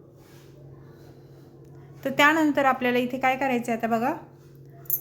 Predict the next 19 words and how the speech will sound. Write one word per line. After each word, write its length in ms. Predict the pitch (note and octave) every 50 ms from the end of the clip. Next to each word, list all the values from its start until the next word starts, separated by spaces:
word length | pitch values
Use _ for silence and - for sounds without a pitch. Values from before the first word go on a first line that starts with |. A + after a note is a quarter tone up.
| - - - - - - - - - - - - -
एक 160 | A#3+ B3+ -
लिंबाची 440 | C4+ C#4 C4+ C4 B3+ C4+ B3+ C4 C#4+
मी 140 | C#4 C#4+ C#4+
फोड 280 | B3+ - C#4 B3 B3 B3+
घेतलेली, 480 | B3 C#4 B3 - G#3+ G3+ G3 G3 G3 G3 - - - - - - - - - - - - - - - - - - - - -
ती 120 | D4 C#4 C#4
लिंबाचा 500 | D4 C4+ C#4 C4+ C#4+ C#4+ C#4+ - D4+ C#4+
रस 260 | C#4 C#4 C#4 C#4 -
भरपूर 400 | A#3 A#3+ A3+ A3+ - B3 C#4+ D4
आहे 140 | D4 C4 B3
ह्याला, 280 | A#3 A3+ G#3+ G#3+ A#3 C4 - - - - - - - - - -
तो 80 | B3+
लिंबू 320 | B3+ B3+ C4 B3+ B3+ C4 C#4+
आपल्याला 380 | C4+ B3 - B3+ B3+ B3 C4+
सर्व 320 | B3+ - - C4 C4 C4 C4+
पिळून 400 | C4+ - C4+ B3+ B3+ B3 B3+ B3+
घ्यायचा 300 | D4 C#4 A#3+ B3 - A3
आहे 100 | G#3+ A3+
बघा 200 | A3 A#3+ C#4+